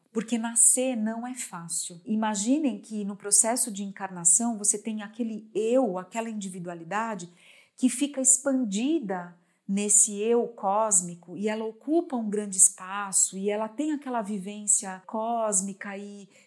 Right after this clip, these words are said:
e uma dimensão muito mais ampla, só que na hora do processo de encarnação, esse eu, um extrato desse eu precisa se condensar, se condensar, se condensar pra caber num corpinho de três quilos e meio. Isso é extremamente doloroso pra criança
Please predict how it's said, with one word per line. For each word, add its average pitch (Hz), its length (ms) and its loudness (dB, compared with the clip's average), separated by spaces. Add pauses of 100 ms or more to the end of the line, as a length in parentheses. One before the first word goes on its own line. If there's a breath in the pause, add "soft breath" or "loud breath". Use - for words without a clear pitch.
e 196 560 -6
uma 208 140 -4
dimensão 208 580 -2
muito 277 240 0
mais 208 340 0
ampla, 233 460 -4 (220 loud breath)
só - 200 6
que 254 140 0
na 247 240 2
hora 320 180 2
do 226 120 -8
processo 208 520 0
de 190 120 -10
encarnação, 196 680 0
esse 233 400 0
eu, 220 400 2 (240 loud breath)
um 214 120 -6
extrato 254 760 0
desse 202 400 0
eu 226 180 0
precisa 220 400 -2
se - 380 2 (160)
condensar, 233 720 4
se - 160 -2
condensar, 233 680 0
se - 160 2
condensar 247 640 2
pra 311 120 -2
caber 294 320 -4
num 302 140 -6
corpinho 311 540 -8
de 277 100 -12
três 302 320 2
quilos 277 380 -2
e 294 80 -10
meio. 294 480 -4
Isso 262 340 2
é 247 100 -4
extremamente 240 680 -8
doloroso 202 580 -6
pra 170 140 -12
criança 156 560 -4